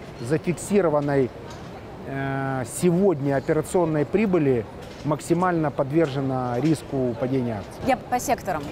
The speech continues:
Speaker 2: имею в виду.
Speaker 1: А где у нас надут, э, максимально пузырь? Это финтех. Финтехи.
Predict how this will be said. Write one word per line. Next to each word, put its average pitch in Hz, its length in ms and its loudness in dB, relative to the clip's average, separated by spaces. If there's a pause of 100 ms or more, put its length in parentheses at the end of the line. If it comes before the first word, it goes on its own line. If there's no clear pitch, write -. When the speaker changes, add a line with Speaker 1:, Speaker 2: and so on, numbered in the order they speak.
Speaker 2:
имею 175 200 -4
в 160 80 -2
виду. 160 160 -2 (1300)
Speaker 1:
А 160 120 0
где 170 240 2
у 196 100 6
нас 170 240 0
надут, 160 360 2 (100)
э, 143 240 4
максимально 143 560 0
пузырь? 113 280 -2 (240)
Это 147 180 0
финтех. 185 400 -2 (1500)
Финтехи. 156 460 0